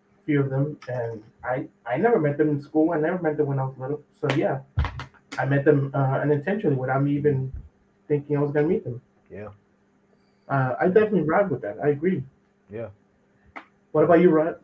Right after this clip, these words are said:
Speaker 2: I'm gonna have to, uh, I'm gonna have to co-sign that, man. Um, you know, uh, I think, I, I,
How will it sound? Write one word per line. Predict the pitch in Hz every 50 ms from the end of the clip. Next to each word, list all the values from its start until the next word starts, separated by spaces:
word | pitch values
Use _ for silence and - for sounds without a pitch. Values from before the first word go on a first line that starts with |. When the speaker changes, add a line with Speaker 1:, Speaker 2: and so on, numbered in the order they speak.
| _ _ -
Speaker 2:
I'm | 120 147
gonna | 170 175
have | 170 170
to, | - 147
uh, | 156 175 180 175 165 156 147 131 120 -
I'm | - 123
gonna | 143 160
have | 170 -
to | -
co-sign | - 196 202 214 214 - 170 151 143 139
that, | 139 131 123
man. | 135 139 143 139 143
Um, | 139 131 127 131 113 - - - - - - _ _ - - - - - - - _ _ - _ _ _ _ _ _ _ _ _ _ _ _ _ _ _ _ _ _ _ _ _ _ _
you | 135 135
know, | 131 123 117 117
uh, | 117 117 113 110 104 95 - - _ _ _ _ _ _ _ _ -
I | - 127
think, | - - 151 143 139 139 _ _ _ _ _ _ _ _ _ _ _ _ _ _ _ _ _ _ _ _ _ _ _ _ _ _ - - - _ _ _ _ _ -
I, | -
I, | 135 - - 135 143